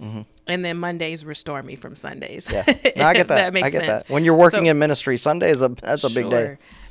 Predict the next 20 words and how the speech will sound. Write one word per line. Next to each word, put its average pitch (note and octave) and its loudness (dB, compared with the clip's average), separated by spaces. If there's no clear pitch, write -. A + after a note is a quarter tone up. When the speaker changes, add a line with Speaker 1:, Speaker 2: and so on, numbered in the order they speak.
Speaker 2:
And F3+ -8
so E3 -4
my F3+ -4
Monday F3+ -4
through E3 -12
Friday E3+ -4
still F3 -8
has D#3+ -8
devotion D3 -12
and C#3 -18
prayer E3 -6
time. C#3 -12
It's D#3 -8
Speaker 1:
Mm-hmm. G#3+ -6
Speaker 2:
just D3+ -8
really E3 -8
intentional D3+ -14
on D3+ -10
Speaker 1:
Yeah. D3+ -14
Speaker 2:
Saturdays D#3 -8